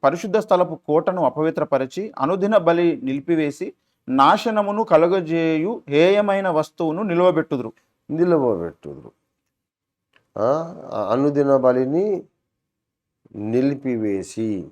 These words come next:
Speaker 1: ఉమ్.
Speaker 2: అని అన్నా. గనుక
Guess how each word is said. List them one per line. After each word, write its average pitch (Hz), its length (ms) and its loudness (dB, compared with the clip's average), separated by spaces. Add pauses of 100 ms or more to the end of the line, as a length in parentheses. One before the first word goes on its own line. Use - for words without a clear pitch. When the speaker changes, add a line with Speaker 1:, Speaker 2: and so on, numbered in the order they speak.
(240)
Speaker 1:
ఉమ్. 110 300 -14 (300)
Speaker 2:
అని 117 140 -4
అన్నా. 87 360 -8 (1600)
గనుక 143 380 -4